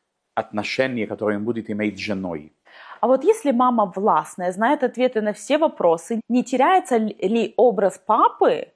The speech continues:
Speaker 2: на фоне этого для детей?
Speaker 1: Ну, в здоровом доме есть у папа роль. Он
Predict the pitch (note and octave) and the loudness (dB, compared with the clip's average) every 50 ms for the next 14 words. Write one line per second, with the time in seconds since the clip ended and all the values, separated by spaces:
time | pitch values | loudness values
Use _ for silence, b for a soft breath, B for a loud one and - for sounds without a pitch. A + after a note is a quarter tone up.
0 | _ _ _ _ _ G#3 A3 A3 A3 - C4 C4 B3 A#3 A3 - - G#3+ - - | _ _ _ _ _ -2 -2 -2 0 0 0 2 2 0 0 0 0 0 0 0
1 | - B3+ G#3+ G#3 F#3+ G#3 G#3 F#3 F#3+ G#3+ G3+ - - D3 C#3+ D3 D3 D3 C#3+ _ | 2 2 2 2 2 0 0 0 -2 -6 -6 -6 -6 -6 -6 -8 -10 -14 -20 _
2 | _ _ _ _ _ _ _ - - B2+ D3 D3+ B2+ A#2 A2 C3+ B2+ B2+ E3 F#3+ | _ _ _ _ _ _ _ -12 -8 -6 -6 -6 -6 -4 -2 0 2 4 4 2
3 | F#3 F#3+ D3+ C#3 B2 C3+ C#3 D3 C#3+ C3+ A2+ G2 G2 G2 F#2+ G2 G2 - _ _ | 2 -2 -4 -4 0 2 2 2 2 0 -2 -4 -4 -6 -6 -8 -10 -12 _ _
4 | _ _ _ _ _ - G#2+ C3 C3+ - - - A2 - - A2+ A2+ A#2 - - | _ _ _ _ _ -2 -2 -2 -2 -2 -4 -6 -6 -2 -2 -2 -2 -2 -2 -2
5 | G#2+ G#2+ G#2+ - - - G#2+ A2+ A2+ A2+ A2 A#2+ C3 E3+ - _ _ _ _ _ | 0 0 0 -2 -2 -2 0 2 2 2 2 0 -2 -4 -8 _ _ _ _ _
6 | _ _ _ _ _ _ _ - A2+ A2 A2 A2 A2 G#2 G2 F#2+ F#2 F2+ E2 | _ _ _ _ _ _ _ -4 -2 -2 -2 -2 -4 -6 -8 -8 -10 -12 -14